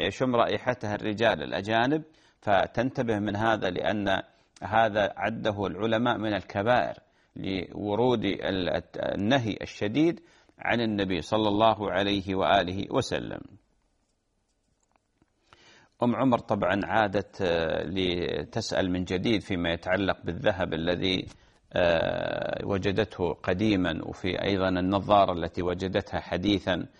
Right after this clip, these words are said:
تقول: "أنا ما أعرف هؤلاء"، وتسأل عن التقييم، تقييم الذهب، تقول: "هل هو في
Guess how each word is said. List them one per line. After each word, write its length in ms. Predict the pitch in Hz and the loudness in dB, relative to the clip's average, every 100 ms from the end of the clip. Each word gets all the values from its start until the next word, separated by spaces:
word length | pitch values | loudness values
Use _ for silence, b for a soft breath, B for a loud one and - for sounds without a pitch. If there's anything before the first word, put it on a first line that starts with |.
| b b - | b b -6
تقول: 240 | 127 143 | 0 4
"أنا 160 | 147 143 | 4 4
ما 120 | 147 | 4
أعرف 320 | 90 92 - | 4 2 -2
هؤلاء"، 500 | 87 71 87 80 73 | -2 -2 0 0 0
وتسأل 600 | 92 104 - 131 - 107 | -2 -4 -2 -2 0 -2
عن 180 | 95 104 | 0 -2
التقييم، 540 | 95 - - 117 110 | -2 -4 -2 0 0
تقييم 400 | 87 - 104 101 | 0 -4 -2 -2
الذهب، 440 | 98 101 104 85 - | -2 0 0 0 -4
تقول: 260 | 98 98 | -4 -2
"هل 160 | 98 117 | 0 2
هو 180 | 110 95 | 4 2
في 280 | - 87 | 2 -2